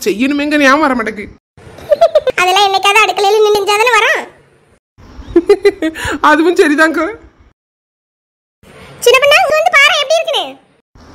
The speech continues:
Speaker 1: அழகா இருக்குக்கா, நல்ல மாடலா கட்டியிருக்காப்ல உங்க அண்ணே. ஆனா சின்ன இடமெல்லாம் இருக்கு, போதுமா?
Speaker 2: போதும் சின்ன பொண்ணு, நம்ம வீட்டுக்கு அரும்பு சாமான்லாம் இறக்கி வைக்கிறதுக்கு சும்மா கிடைக்குதுனே, இது போதும்.
Speaker 1: ஆ, ஆ, சரிக்கா. ஆனா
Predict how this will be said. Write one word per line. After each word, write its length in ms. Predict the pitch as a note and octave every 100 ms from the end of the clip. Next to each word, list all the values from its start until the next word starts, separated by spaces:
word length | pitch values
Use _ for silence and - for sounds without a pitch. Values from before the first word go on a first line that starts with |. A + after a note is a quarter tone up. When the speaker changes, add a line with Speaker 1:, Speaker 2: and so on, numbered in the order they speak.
| - - - -
Speaker 1:
அழகா 220 | A#3 D#4 G#4
இருக்குக்கா, 280 | D4+ C#4+ E4+ D#4+
நல்ல 140 | F4 F4+
மாடலா 320 | C4 C#4+ F#4+
கட்டியிருக்காப்ல 480 | G4 F4+ F4+ G4 G4+
உங்க 120 | F#4+ F4+
அண்ணே. 220 | G#4 F#4+ G3+ - - D4+
ஆனா 100 | G4+ G#4
சின்ன 200 | E4 F#4
இடமெல்லாம் 360 | E4 D#4 D#4 E4
இருக்கு, 200 | C4+ E4 D4 D4
போதுமா? 300 | D#4 D#4+ C#4+ F#4+ - _ _ - _ _ - - -
Speaker 2:
போதும் 280 | C#5 C#5 B4
சின்ன 120 | A#4
பொண்ணு, 180 | G#4+ B4
நம்ம 140 | B4 B4
வீட்டுக்கு 280 | B4 - C#5+ A4
அரும்பு 200 | A#4 C5
சாமான்லாம் 320 | A#4 G#4 G#4+
இறக்கி 180 | A4+ A4+
வைக்கிறதுக்கு 320 | A4+ A#4 - - _ -
சும்மா 160 | D4 G#4
கிடைக்குதுனே, 440 | A4+ A4 A#4+ B4 F#4 - -
இது 80 | G#4+ A#4
போதும். 280 | A4 C#4+ - _ _ _ _ _ - - -
Speaker 1:
ஆ, 40 | A#3
ஆ, 120 | G3+ G3+
சரிக்கா. 320 | C4 A3 D#3+ - _ _ _ - -
ஆனா 120 | F#3+